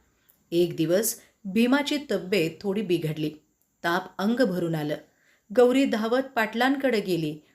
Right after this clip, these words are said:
औषधं आणली. रात्री चटईवर त्याच्याजवळ बसून कपाळावरती थंड पाण्याचा शेक देत होती. "गौरी, मला वाटतं आता देव बोलवतोय,"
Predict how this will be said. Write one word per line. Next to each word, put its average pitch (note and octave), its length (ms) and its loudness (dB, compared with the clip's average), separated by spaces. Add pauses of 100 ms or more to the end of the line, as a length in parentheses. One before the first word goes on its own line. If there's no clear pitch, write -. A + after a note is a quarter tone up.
(140)
औषधं G#3 420 2
आणली. E3 460 0 (400)
रात्री F#3 380 0
चटईवर F#3 540 0
त्याच्याजवळ F#3+ 680 0
बसून E3+ 500 0
कपाळावरती F3+ 920 -2
थंड A3+ 300 0
पाण्याचा F#3+ 520 -2
शेक F#3 360 -2
देत D3+ 260 -2
होती. D3 360 -8 (800)
"गौरी, E3+ 360 2 (480)
मला F#3+ 240 2
वाटतं G3 340 0
आता A3+ 280 0
देव G3+ 220 4
बोलवतोय," F#3+ 520 0